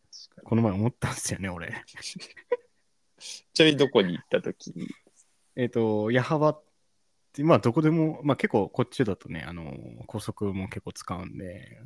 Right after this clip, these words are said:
Speaker 2: あれなんですけど、
Speaker 1: はい。
Speaker 2: 内陸行く時に盛岡のらへんのサービスエリアやって、なんか落ち着くなーって、
Speaker 1: うん。
Speaker 2: その、サービスエリアにいる時が一番俺頭すっきりしてるんじゃないかっていうぐらい、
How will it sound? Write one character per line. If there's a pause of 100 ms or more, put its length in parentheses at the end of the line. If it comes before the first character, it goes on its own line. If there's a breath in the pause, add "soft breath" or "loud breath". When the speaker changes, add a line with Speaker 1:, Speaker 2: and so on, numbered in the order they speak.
Speaker 2:
あ
れ
な
ん
で
す
け
ど、
Speaker 1:
は
い。
Speaker 2:
内
陸
行
く
時
に (420)
盛
岡
の (100)
ら
へ
ん
の (880 soft breath)
サ
ー
ビ
ス
エ
リ
ア
や
っ (180)
て、 (920)
な
ん
か (280)
落
ち
着
く
な
ー
っ (100)
て、
Speaker 1:
う
ん。
Speaker 2:
そ
の、 (540)
サ
ー
ビ
ス
エ
リ
ア
に
い
る
時
が
一
番
俺
頭
す
っ
き
り
し
て
る
ん
じ
ゃ
な
い
か
っ
て
い
う
ぐ
ら
い、